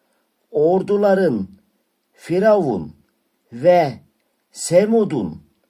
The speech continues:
haberi sana geldi mi? Hayır,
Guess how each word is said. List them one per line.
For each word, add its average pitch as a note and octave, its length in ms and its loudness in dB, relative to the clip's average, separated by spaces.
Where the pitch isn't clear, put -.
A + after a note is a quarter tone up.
haberi D#3 880 -2
sana E3+ 720 -4
geldi C#3 560 0
mi? F#2+ 220 -6
Hayır, F3 800 -2